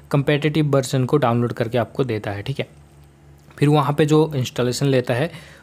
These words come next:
वो आपके डिवाइस के according ले जाता है, ठीक है, रिसोर्स फाइल वगैरह। तो यहाँ पे देखिए मेरा यहाँ पर अभी वीपीएन कनेक्ट है, तभी जो है यहाँ पर काफ़ी ज़्यादा स्लो डाउनलोड हो रहा है। तो मैं फटाफट से यहाँ पर वीपीएन को डिस्कनेक्ट करता हूँ, फिर उसके बाद आप लोग देखो कितना ज़्यादा मतलब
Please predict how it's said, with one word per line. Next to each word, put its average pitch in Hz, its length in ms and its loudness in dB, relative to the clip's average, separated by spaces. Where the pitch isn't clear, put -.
वो 143 300 4
आपके - 440 -2
डिवाइस 120 460 0
के 127 140 0
according 107 340 -4
ले 104 180 -4
जाता 101 240 -6
है, 104 100 -12
ठीक 156 160 -8
है, 80 100 -6
रिसोर्स 127 340 -2
फाइल 110 220 -6
वगैरह। 104 260 -6
तो 143 100 4
यहाँ 143 160 4
पे 156 80 2
देखिए 156 300 2
मेरा 139 320 2
यहाँ 135 120 2
पर 135 100 2
अभी 131 160 0
वीपीएन 127 380 0
कनेक्ट 127 300 -2
है, 160 340 -2
तभी 127 200 -2
जो 127 140 0
है 131 100 2
यहाँ 120 140 -2
पर 127 100 -8
काफ़ी 123 320 -4
ज़्यादा 127 180 -2
स्लो 120 300 -2
डाउनलोड 127 320 0
हो 127 60 0
रहा 127 140 0
है। 180 80 -4
तो 151 60 4
मैं 147 60 4
फटाफट 143 280 0
से 151 100 -2
यहाँ 143 120 2
पर 139 120 2
वीपीएन 123 560 -4
को 131 140 2
डिस्कनेक्ट 127 440 0
करता 120 200 -2
हूँ, 151 120 0
फिर 135 200 0
उसके 131 180 -4
बाद 123 60 -2
आप 117 180 -4
लोग 120 140 -4
देखो 117 200 -4
कितना 123 360 -2
ज़्यादा 120 240 0
मतलब 120 320 -2